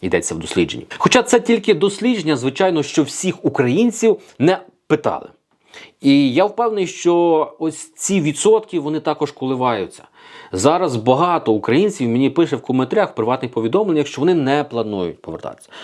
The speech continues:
Багато хто пише, що планують. Тобто тут, ну, складно вирахувати, тому що і мій канал всі не дивляться, і дослідження, які роблять, роблять певну вибірку, там, дві тисячі, п'ять тисяч, навіть нехай десять тисяч.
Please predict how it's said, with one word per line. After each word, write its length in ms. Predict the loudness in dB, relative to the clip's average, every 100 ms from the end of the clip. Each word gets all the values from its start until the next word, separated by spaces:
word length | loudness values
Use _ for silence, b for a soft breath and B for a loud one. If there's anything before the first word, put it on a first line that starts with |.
| B B
Багато 360 | 2 4 4 2
хто 140 | 2
пише, 460 | 4 2 4 0 0 -12
що 220 | 0 0
планують. 680 | 2 2 4 2 0 -6 _ B B B B
Тобто 260 | -2 0 0
тут, 260 | 0 -2 -2
ну, 140 | -2 -2
складно 440 | 2 0 2 -2
вирахувати, 680 | 2 0 0 -4 -2 -2 -2
тому 280 | -8 -4 -4
що 260 | 0 0 0 B B B 2
і 100 | 4
мій 180 | 4
канал 460 | 2 -2 0 0 -2 b b
всі 260 | -6 2 2
не 120 | 4
дивляться, 580 | 2 2 0 -2 -4 -6 b b b _
і 500 | 2 4 6 6 4 0
дослідження, 580 | -4 -4 -2 -4 0 -2
які 240 | 0 2
роблять, 320 | 2 2 0
роблять 280 | 0 -2 0
певну 240 | 0 0 0
вибірку, 580 | 0 0 0 -4 -6
там, 220 | -6 -6 -6
дві 140 | -4
тисячі, 360 | 0 -2 -2 -2
п'ять 320 | 0 0 0
тисяч, 300 | -4 -4 -4
навіть 180 | 0 2
нехай 200 | 2 2
десять 480 | 2 0 0 -6
тисяч. 320 | -6 -8 -10